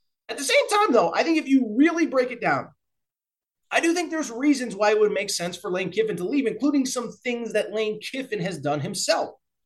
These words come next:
okay? So just, let's just think about this from a logical perspective. First of all,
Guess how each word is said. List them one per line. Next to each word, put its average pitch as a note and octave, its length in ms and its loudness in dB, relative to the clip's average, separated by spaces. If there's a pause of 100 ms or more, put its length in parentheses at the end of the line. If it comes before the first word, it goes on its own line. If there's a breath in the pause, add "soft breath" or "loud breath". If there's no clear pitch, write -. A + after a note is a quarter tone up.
(160)
okay? G#3 380 -2 (500)
So C#4 140 -4
just, D4+ 200 -2
let's D#4 140 -4
just D#4 160 -4
think C#4+ 160 -4
about A#3+ 200 2
this A3 140 0
from G#3+ 160 -8
a F#3+ 40 -4
logical F#3+ 360 0
perspective. - 480 -10 (460)
First D4 220 2
of A3 40 -8
all, E3+ 320 0